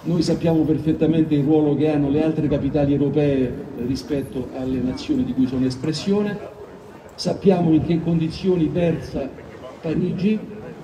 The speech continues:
non soltanto da un punto di vista dei trasferimenti dello Stato verso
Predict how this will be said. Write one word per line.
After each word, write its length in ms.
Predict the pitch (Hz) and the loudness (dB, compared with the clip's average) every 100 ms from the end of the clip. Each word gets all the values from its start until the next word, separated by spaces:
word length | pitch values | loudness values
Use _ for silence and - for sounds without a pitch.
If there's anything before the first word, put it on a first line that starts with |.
| - | -4
non 220 | 170 180 | 0 0
soltanto 520 | 180 165 185 170 151 | 0 0 2 2 2
da 60 | 151 | 0
un 60 | |
punto 260 | 139 147 143 | 0 0 2
di 60 | |
vista 220 | 156 - 147 | 2 2 0
dei 160 | 147 | 2
trasferimenti 760 | 151 143 - 143 147 156 151 143 | 2 0 0 -2 2 4 4 2
dello 200 | 139 135 | 2 2
Stato 460 | 135 170 143 127 120 | 0 -2 0 -2 -2
verso 460 | 156 143 - 135 | 0 -2 -4 -6